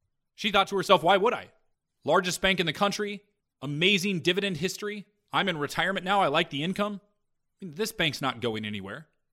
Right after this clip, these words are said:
Two thousand eight, two thousand nine great financial crisis happened. She lost ninety-five percent of all of her portfolio. That was an easy risk to avoid. That's why we try to grab Jude's hand when we walk across the road. It's why you turn a monitor on and have it by your bed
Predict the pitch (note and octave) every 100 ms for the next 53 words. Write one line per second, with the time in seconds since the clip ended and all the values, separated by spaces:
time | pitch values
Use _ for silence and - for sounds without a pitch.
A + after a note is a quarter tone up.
0 | _ _ _ _ _ - A#3 A3+ G#3+ F#3
1 | G3+ - A3 G3 E3 E3+ F#3+ F3 F#3 F#3
2 | E3+ G#3 D3 C3+ A#2 C3 A#2 A#2+ D3+ E3+
3 | _ _ _ _ - E3 F3+ C#3 B2 E3+
4 | F3 F3 F3+ F3 F3 D#3+ - - C#3+ D#3+
5 | D#3+ D#3 E3+ G#3 G3+ F2+ _ _ _ _
6 | _ _ _ _ _ _ C3 G3+ F#3+ G3
7 | F3+ F3+ G#3 G3+ - G#3+ E3 B3 A#2 G2
8 | _ _ _ _ _ _ - D#3+ G3 G3
9 | - G3+ E3+ F3 F#3+ G3 F#3+ E3 A3+ E3+
10 | F3 E3+ C3+ - D#3+ E3+ - E3 A#3 -
11 | _ _ _ _ _ _ _ - B2+ E3
12 | - G#3 E3 F#3+ B3 C3 A#2 B2 B2 D3+
13 | F3+ E3 F3+ C#3 G3 G3 D#3+